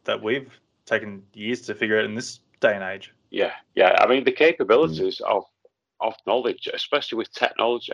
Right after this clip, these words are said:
Speaker 2: you would think that they would know a lot more now than what they did back then.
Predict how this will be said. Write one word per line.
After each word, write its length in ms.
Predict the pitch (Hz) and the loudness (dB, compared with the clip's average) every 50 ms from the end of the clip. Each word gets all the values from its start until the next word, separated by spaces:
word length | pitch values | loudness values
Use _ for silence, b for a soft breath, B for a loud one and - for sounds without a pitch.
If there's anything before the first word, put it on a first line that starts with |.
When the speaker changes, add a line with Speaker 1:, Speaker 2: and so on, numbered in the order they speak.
| - - | -12 -12
Speaker 2:
you 160 | - 110 113 107 | -12 -12 -4 -2
would 160 | 127 131 127 - - | 0 0 -2 -2 -4
think 240 | - 135 127 - - _ _ _ | -4 -4 -4 -6 -10 _ _ _
that 180 | - 87 - - - _ _ _ _ _ - - 92 | -4 -4 -4 -6 -8 _ _ _ _ _ -16 -12 -10
they 100 | 107 104 | -8 -6
would 140 | 101 107 92 | -6 -4 -2
know 240 | 104 101 110 110 - | 2 2 4 4 4
a 140 | - 110 113 | 4 4 4
lot 400 | 117 120 117 123 127 120 107 104 | 4 4 4 4 4 4 2 0
more 240 | 110 107 104 101 95 | -2 -2 -2 -2 0
now 280 | 90 101 101 98 95 90 | 2 4 6 6 6 4
than 120 | 90 90 | 0 -6
what 220 | 90 90 92 87 90 | -6 -4 -4 -4 -4
they 220 | 90 87 _ 92 87 | -6 -10 _ -10 -10
did 60 | - _ | -6 _
back 120 | - 85 80 - 87 85 | -4 -4 -4 -6 -10 -10
then. 120 | 82 - | -10 -10